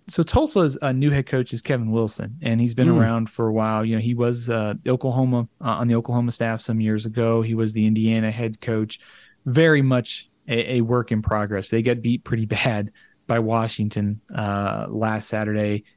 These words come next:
Speaker 1: and they beat an F C S opponent in, in week one. So I think just in terms of, like, threat level, pretty low, uh, for Oklahoma. I think the, the one thing you wanna see if you're Oklahoma is the defense has played well through the first two weeks of the season.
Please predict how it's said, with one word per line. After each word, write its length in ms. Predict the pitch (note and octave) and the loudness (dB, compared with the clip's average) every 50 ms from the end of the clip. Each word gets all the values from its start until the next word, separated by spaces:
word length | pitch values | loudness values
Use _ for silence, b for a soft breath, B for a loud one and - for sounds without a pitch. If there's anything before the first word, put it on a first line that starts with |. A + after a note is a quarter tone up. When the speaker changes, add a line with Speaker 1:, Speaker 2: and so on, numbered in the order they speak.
| _ - | _ -2
Speaker 1:
and 140 | A#2 A2+ A#2 | 0 2 2
they 80 | A2+ | 2
beat 200 | G#2+ A2 A2+ G#2+ | 4 4 4 4
an 80 | G#2+ G#2+ | 4 2
F 120 | G#2+ G#2+ | 0 -2
C 200 | - - A2+ G#2+ | -2 -2 0 0
S 160 | G#2+ G2+ - | 0 0 -2
opponent 480 | G#2+ G#2+ - - G#2+ G#2+ G#2+ G#2+ - - | -6 -4 -4 -2 0 0 0 0 -2 -4
in, 100 | - B2 | -6 -8
in 260 | - B2+ A#2+ A2 G#2+ | -4 -2 0 0 0
week 260 | G2+ G#2 G#2 G#2 - | 2 0 -2 -2 -2
one. 280 | - A2 G#2+ G2+ G2+ G#2+ | -2 0 0 0 -2 -4
So 240 | - - A#2 A#2 B2 | -2 0 0 2 2
I 80 | D3+ | 2
think 160 | F3 F#3+ E3+ - | 2 2 2 0
just 160 | - F#3 - | -2 -2 0
in 100 | D#3 C#3 | 0 0
terms 360 | C3 - F3+ F3+ F3+ E3 C3+ | 0 0 2 2 4 4 2
of, 120 | C3+ B2 A#2 | 2 0 0
like, 200 | B2 A2+ - - | -2 -2 -4 -4
threat 320 | _ B2 B2+ C3+ C3 - | _ 0 2 2 2 2
level, 420 | D3 C3+ C3 C3 C3 C3+ C3+ B2+ b b b b b _ _ _ _ _ _ _ _ _ _ _ _ | 0 2 2 2 4 2 2 2 b b b b b _ _ _ _ _ _ _ _ _ _ _ _
pretty 180 | - A#3 A3 G3+ | 2 4 6 6
low, 420 | F3+ E3+ D3+ C#3+ C3 B2+ B2+ C3 - _ _ _ | 8 8 6 6 6 4 2 -2 -6 _ _ _
uh, 440 | - C3 B2 B2 B2 A#2+ A#2 A#2 A#2 | -4 -2 0 0 0 0 0 -2 -4
for 200 | A#2 - B2+ B2+ | -4 -2 0 2
Oklahoma. 520 | A#2+ A#2+ A2+ - A#2 A2 C3 B2+ B2 B2+ C3 | 2 2 0 -2 -2 0 2 2 2 2 2
I 40 | D3 | 2
think 200 | G3 G3 F3 - | 2 0 2 2
the, 140 | G3+ G3+ F#3+ | 2 2 2
the 100 | - G#3+ | 2 0
one 260 | G3 G#3+ B3+ D4 C#4+ | 2 2 2 2 2
thing 180 | - A#3 G3+ | 2 4 4
you 140 | F3+ F3 E3+ | 6 4 4
wanna 220 | D#3+ D#3+ D3+ D3 C#3 | 4 2 2 0 0
see 320 | - - D#3 D3 C#3+ C3+ | -2 -2 0 0 2 0
if 120 | B2+ - | 0 0
you're 180 | - B2+ B2 B2 | 0 2 2 2
Oklahoma 560 | A#2+ - B2 A#2 A#2 B2+ A#2+ A#2 A#2 G#2+ G#2+ B B B B B B B - | 2 0 -2 -2 0 2 2 2 2 0 -2 B B B B B B B -2
is 320 | - C3 B2 A#2+ A#2+ A#2+ - | 0 2 2 2 0 -2 -4
the 180 | - C3+ B2+ | -2 -2 0
defense 480 | A#2+ A#2+ F3 G#3+ A3 A3 G#3 F3+ E3 - | 2 4 4 4 4 4 4 2 2 0
has 140 | C#3+ C3+ - | -4 -6 -6
played 260 | - - C#3 C3 B2 | -4 -2 0 0 0
well 460 | A#2 B2 A#2+ A#2 A2+ A2 A2 A2 A2+ | 2 2 2 2 2 2 2 0 -2
through 160 | A2+ - A#2+ | -2 -4 -4
the 80 | A2+ A2 | -4 -4
first 340 | - - B2+ A#2+ A#2 - - | -2 -2 -2 -2 -2 -2 -4
two 100 | B2+ A#2+ | -2 0
weeks 280 | A#2 A#2 A2+ - - | 0 0 -2 -2 -2
of 60 | A2 | -2
the 60 | A2 G#2+ | -2 -2
season. 520 | - A#2 A#2 A#2 A2+ A#2 A2+ A2 A2 | 0 0 0 2 2 2 2 2 2